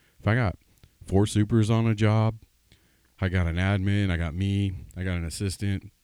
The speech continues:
whatever. Everybody's on those freaking emails. Um, because if somebody goes down or somebody calls in sick or,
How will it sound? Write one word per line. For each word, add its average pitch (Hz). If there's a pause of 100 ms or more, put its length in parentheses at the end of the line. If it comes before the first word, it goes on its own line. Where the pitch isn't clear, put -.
(160)
whatever. 92
Everybody's 113
on 95
those 85
freaking 90
emails. 78 (540)
Um, 82
because 82
if 85
somebody 107
goes 101
down 87
or 82
somebody 95
calls 87
in 85
sick 87
or, 82